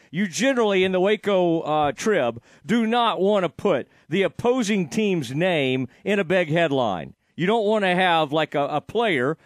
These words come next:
who, of course, nobody from Central Texas is familiar with. That's not a good sign. But I noticed they did that because the young man threw a no-hitter.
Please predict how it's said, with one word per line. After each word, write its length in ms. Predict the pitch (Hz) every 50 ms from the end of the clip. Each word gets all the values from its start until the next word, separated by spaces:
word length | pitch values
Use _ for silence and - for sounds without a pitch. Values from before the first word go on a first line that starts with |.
| _ _
who, 160 | - 220 214
of 80 | 185 -
course, 280 | - 208 214 185 -
nobody 380 | 175 208 226 196 220 202 190 175
from 160 | 139 160 151
Central 300 | 175 190 170 - 170 151
Texas 520 | - 208 214 220 190 - 170 165 160 - - _ - -
is 160 | - 180 180 -
familiar 560 | - 185 170 180 214 233 233 226 190 170 156
with. 340 | 143 135 131 135 139 - _ _ _ _
That's 300 | 135 180 220 240 - -
not 180 | 214 214 202 185
a 60 | 185
good 220 | 156 170 165 139
sign. 460 | - - 185 170 139 113 90 71 - _ _ _ _ _ -
But 140 | 127 160 165
I 60 | 165
noticed 360 | 165 196 220 214 196 170 -
they 140 | - 185 175
did 280 | 143 147 208 208 165 143
that 280 | 147 131 127 127 -
because 380 | 113 135 - - 165 156 123 120
the 80 | 147 151
young 240 | 156 156 151 147
man 240 | 147 147 143 139 131
threw 560 | - - 139 160 170 170 156 135 113 110 117 - _ _ _ _ _ _ _
a 160 | - 160 165 160
no-hitter. 720 | 160 165 175 175 170 131 139 175 165 135 117 98 85 -